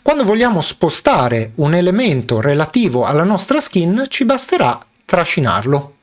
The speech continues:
Semplicemente andare a riposizionarlo. Lo stesso possiamo fare per esempio con questa barra separatrice.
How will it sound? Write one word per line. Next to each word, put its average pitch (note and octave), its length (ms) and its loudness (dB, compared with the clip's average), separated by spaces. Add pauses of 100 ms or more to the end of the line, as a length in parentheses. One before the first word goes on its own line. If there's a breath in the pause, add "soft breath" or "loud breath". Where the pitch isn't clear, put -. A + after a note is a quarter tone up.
(320)
Semplicemente F#3+ 840 0
andare D3 560 0
a C#3 300 2
riposizionarlo. D#3 1120 0 (340 loud breath)
Lo D#3 100 0
stesso E3 340 2
possiamo G3 400 0
fare B2 340 0
per C#3+ 160 0
esempio D#3+ 440 0
con B2+ 520 0
questa E3+ 320 0
barra C3+ 460 0 (200 loud breath)
separatrice. C3+ 1040 -2